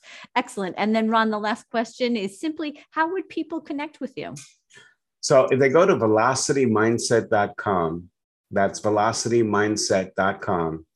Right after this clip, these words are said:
Speaker 2: um, we'll be asking for the email address. That's all we want. It's just so we can keep you in the conversation velocity every Friday with our Friday morning videos. But you also have the opportunity then to take a free leadership assessment right on that page.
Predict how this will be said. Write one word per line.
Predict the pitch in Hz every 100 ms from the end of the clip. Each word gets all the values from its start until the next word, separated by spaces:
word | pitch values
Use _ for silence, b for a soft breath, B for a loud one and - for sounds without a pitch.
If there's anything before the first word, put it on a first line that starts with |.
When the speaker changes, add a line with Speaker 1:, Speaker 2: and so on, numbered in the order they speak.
| b b b b -
Speaker 2:
um, | 95 -
we'll | - 127 127
be | 135
asking | 135 139 - 120
for | 123
the | 113 107 107
email | 101 95 92
address. | 95 95 92
That's | -
all | 107 107
we |
want. | 101 95 92 95
It's | - 95
just | - 123 -
so | 113
we | 107 110
can | 110 101
keep | 120 110
you | 113
in | 98
the |
conversation | 95 107 101 95 101 95 87
velocity | 92 92 90 - 87 92
every | 92 90
Friday | - 90 87 90
with | 87 87
our | 85
Friday | - 90 87
morning | 87 87 87
videos. | 82 82 82 78 78 - b b b b
But | 113 110
you | 110
also | 127 131 131
have | 117 110 101
the |
opportunity | 104 101 92 113 107 101 95
then | 95 95 92
to | 90
take | 104 98
a | 90
free | - 101 92
leadership | 92 98 95 95 87
assessment | - 98 90 - 85
right | 90 92
on | 95
that | 90 -
page. | 101 90 82 80